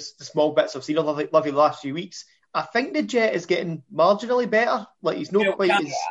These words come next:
Speaker 2: I was, I was
Speaker 1: laughably
Speaker 2: actually
Speaker 1: bad as he was when he started.
Speaker 2: Cammy, I was, I was actually gonna, gonna come to say that. I mean, um, you know, he, he, he, he scored one goal against Killie before the turn of the year.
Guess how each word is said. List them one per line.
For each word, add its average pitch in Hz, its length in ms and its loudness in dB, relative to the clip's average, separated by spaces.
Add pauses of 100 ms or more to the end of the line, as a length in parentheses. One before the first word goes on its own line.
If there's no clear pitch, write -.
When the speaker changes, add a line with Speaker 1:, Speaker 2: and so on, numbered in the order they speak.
Speaker 2:
I - 40 -2
was, 160 120 -6
I 180 100 2
was 170 120 -4
Speaker 1:
laughably 196 340 2
Speaker 2:
actually 202 160 2
Speaker 1:
bad 170 240 6
as 143 100 -8
he 147 60 -4
was 147 140 -2
when 143 80 -12
he 135 60 -4
started. 175 440 -2 (280)
Speaker 2:
Cammy, 180 220 2
I - 40 2
was, 160 200 -4
I 156 100 -4
was 160 160 -2
actually 151 320 0
gonna, 123 200 -6 (140)
gonna 117 200 -8
come 131 220 -8
to 127 100 -10
say 135 220 -8
that. 123 260 -2
I 117 100 -2
mean, 127 280 -4
um, 123 580 -6 (640)
you 127 160 -2
know, 120 100 -4
he, 120 260 -8
he, 135 300 -4
he, 135 180 2
he 135 140 -4
scored 170 340 -2
one 143 220 0
goal 127 220 -2
against 120 340 -10
Killie 123 320 -6
before 123 320 -8
the 120 120 -8
turn 131 240 -4
of 107 80 -12
the 104 100 -10
year. 117 360 -4